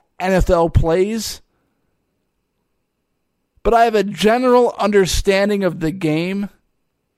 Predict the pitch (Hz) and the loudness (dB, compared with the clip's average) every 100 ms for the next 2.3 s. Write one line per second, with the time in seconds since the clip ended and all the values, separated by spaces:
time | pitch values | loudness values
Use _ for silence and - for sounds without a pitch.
0 | _ _ _ _ _ _ _ _ _ - | _ _ _ _ _ _ _ _ _ -6
1 | 175 175 185 196 202 202 196 - 165 156 | -4 -4 0 0 2 2 0 0 0 0
2 | 131 117 110 | -2 -6 -10